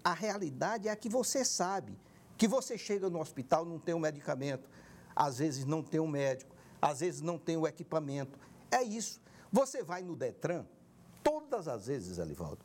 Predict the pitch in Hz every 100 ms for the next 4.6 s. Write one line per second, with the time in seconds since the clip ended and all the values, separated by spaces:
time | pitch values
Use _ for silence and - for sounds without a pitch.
0 | - 190 185 143 151 - 117 110 101 113
1 | 175 214 - 254 226 117 107 110 180 -
2 | 156 139 - - - - 135 170 - -
3 | - - 135 123 - - - - - 175
4 | 165 - 160 139 - 123